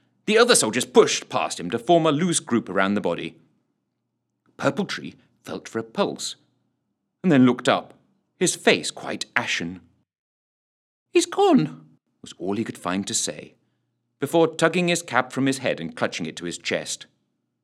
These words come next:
The others started to do the same, and an odd tear was heard being stifled. It was quite astonishing, to those who cared to dwell on it,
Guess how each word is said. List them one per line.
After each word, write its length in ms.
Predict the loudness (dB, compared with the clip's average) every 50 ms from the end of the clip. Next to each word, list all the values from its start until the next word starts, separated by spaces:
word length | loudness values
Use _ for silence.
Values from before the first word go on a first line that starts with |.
| _ _ _ _ _ _ _ _ _ _ _ _ _ _ _ _ _ _ _ _ _ _ _ _ _ _ _ _ _ _
The 120 | -2 2 2
others 240 | 4 4 2 0 0
started 400 | -2 -2 -4 -6 -8 -10 -10 -8
to 60 | -6
do 120 | -6 -6
the 120 | -6 -6 -6
same, 480 | -6 -4 -2 -2 -2 -4 -4 -8 -12 -16 -20 -20 -20 _ _ _ -2
and 100 | 0 2
an 120 | 2 2 2
odd 200 | 2 0 0 -2 -6 -20 _ _ _ _
tear 380 | -2 0 2 4 4 6 4 4
was 160 | 2 0 0
heard 200 | -2 -2 -2 -4
being 220 | -6 -6 -4 -4
stifled. 720 | -4 -4 -4 -4 -6 -6 -6 -6 -6 -8 -8 -8 -8 -10 -12 _ _ _ _ _ _ _ _ _ _ _ _ _ _ _ _ _ _ _ _ _ _ _ _ _ _ _ _ _ _ _ _ _ _ _ _ _ _ _
It 100 | -4 0 2
was 200 | 2 2 2 0
quite 280 | -2 -2 0 0 2 4
astonishing, 560 | 2 2 2 2 0 0 -2 -4 -8 -10 -16 -20 -20 -20 _ -6
to 100 | 2 6
those 280 | 6 8 8 8 6
who 80 | 4 0
cared 300 | -2 0 2 2 2 2
to 80 | 0
dwell 260 | -4 -2 0 0 0 0
on 100 | -4 -8
it, 180 | -12 -16 -16